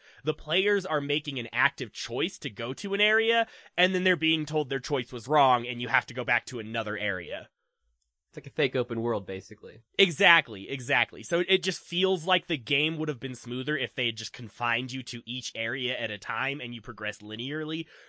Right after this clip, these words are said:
Speaker 1: rather than this sort of quasi-linear, but sort of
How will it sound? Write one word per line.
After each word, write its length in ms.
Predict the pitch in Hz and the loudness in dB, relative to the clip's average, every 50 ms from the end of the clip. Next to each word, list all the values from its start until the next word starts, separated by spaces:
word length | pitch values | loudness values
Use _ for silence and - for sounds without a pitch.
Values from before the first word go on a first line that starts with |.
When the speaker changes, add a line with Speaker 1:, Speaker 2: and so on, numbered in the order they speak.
| - - | -12 -4
Speaker 1:
rather 400 | 123 143 135 135 139 135 135 139 | 2 4 6 6 4 4 2 -2
than 200 | 127 131 131 131 | -2 -4 -6 -6
this 160 | 127 120 - | -8 -10 -8
sort 220 | - 139 127 127 | -6 -6 -4 -4
of 140 | 120 110 - | -6 -8 -10
quasi-linear, 1400 | _ - - 135 139 139 131 135 135 123 139 139 135 127 127 131 135 131 131 131 131 131 131 127 127 127 123 - - - _ _ _ _ _ | _ -8 0 2 4 4 4 4 2 0 -4 -6 -6 -6 -6 -6 -4 -4 -4 -4 -4 -4 -4 -4 -4 -4 -6 -8 -14 -20 _ _ _ _ _
but 240 | 143 135 127 120 - - _ | -2 0 0 0 -2 -6 _
sort 480 | - - - - - 135 135 143 143 135 | -14 -12 -10 -4 -2 2 2 2 2 2
of 380 | 139 135 135 127 127 120 - | 2 2 2 0 -2 -4 -10